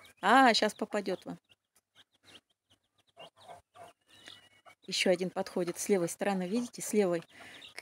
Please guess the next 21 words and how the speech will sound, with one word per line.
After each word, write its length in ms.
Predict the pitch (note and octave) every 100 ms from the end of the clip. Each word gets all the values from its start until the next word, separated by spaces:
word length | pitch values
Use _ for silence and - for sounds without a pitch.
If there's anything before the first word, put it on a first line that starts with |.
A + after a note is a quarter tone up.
| -
к, 180 | - -
к 100 | -
левой 260 | G#3+ G3+ F#3
чашке. 400 | - F3 - - -
Оп, 80 | B3+
оп, 120 | - -
оп, 120 | - C4 -
оп. 180 | C4 - -
Щас 240 | - A3 -
она 120 | A#3
их 100 | A3
прогонит. 420 | - G3 F#3+ G3+ _ - _ _ - _ - - -
И 100 | G#3+
туда, 340 | F3+ D3+ C#4
и 100 | A3
сюда 420 | - F3+ E3 C#4+
зовет. 340 | G#3+ G3+ F3+ -
Ну 140 | F#3+
надо 480 | F#3 G3+ D4 A#3+ F3+
же. 160 | - E3+ - - - - - - - - _ _ _ _ - - - - - - - - - _ _ - - - - - - _ _ - - - - - - - - - - - - - _
Угу. 400 | A3 F#3 F3+ A3+